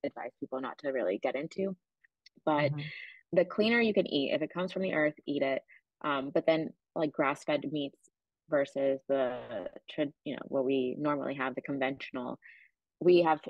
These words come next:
Speaker 1: seen that there's more inflammation.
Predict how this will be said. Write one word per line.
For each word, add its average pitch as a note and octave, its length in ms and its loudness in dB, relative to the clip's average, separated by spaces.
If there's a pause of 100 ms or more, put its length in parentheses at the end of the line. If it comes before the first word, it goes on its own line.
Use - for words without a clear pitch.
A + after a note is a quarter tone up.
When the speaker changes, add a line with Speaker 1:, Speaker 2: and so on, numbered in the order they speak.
(200)
Speaker 1:
seen E3+ 460 2
that C3+ 180 -2 (720)
there's D#3 300 6
more E3 220 4
inflammation. C#3+ 1160 -2